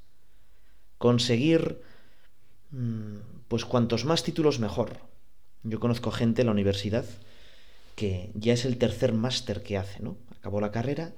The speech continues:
y ya ha hecho tres másters. Bueno, bueno, pues, pues muy bien, ¿no? Y, y sabrán más. Pero, ¿no nos estamos pasando? O mucha gente que, bueno, pues que el objetivo de su vida es viajar.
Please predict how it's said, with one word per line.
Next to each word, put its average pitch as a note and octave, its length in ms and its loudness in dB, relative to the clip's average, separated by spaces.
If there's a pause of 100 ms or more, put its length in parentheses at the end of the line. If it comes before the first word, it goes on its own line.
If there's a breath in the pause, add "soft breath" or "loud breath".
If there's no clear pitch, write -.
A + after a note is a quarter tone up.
(140)
y A#2 80 -2
ya A2+ 100 2
ha - 20 4
hecho B2 180 -2
tres B2+ 260 4
másters. - 720 -2 (1040 soft breath)
Bueno, G#2+ 300 -6 (540)
bueno, A#2 200 -4
pues, - 260 -12
pues - 160 -12 (340)
muy G#2 200 -6
bien, A#2 240 6
¿no? B2+ 100 6
Y, G#2+ 160 2
y - 80 -4
sabrán G#2 340 0
más. B2+ 520 2 (840 loud breath)
Pero, G2+ 760 2 (400)
¿no G#2+ 220 2
nos C3 100 2
estamos G#2+ 340 -2
pasando? A2 520 -2 (1800 soft breath)
O G#2 180 8
mucha A2+ 280 6
gente C3 400 4
que, F#2+ 500 2 (420 soft breath)
bueno, A#2+ 260 0
pues - 260 -2
que G2 360 -2
el A2 100 -2
objetivo G#2+ 340 2
de B2 60 2
su C3+ 80 0
vida C#3+ 200 4
es - 340 -4
viajar. G#2 540 -2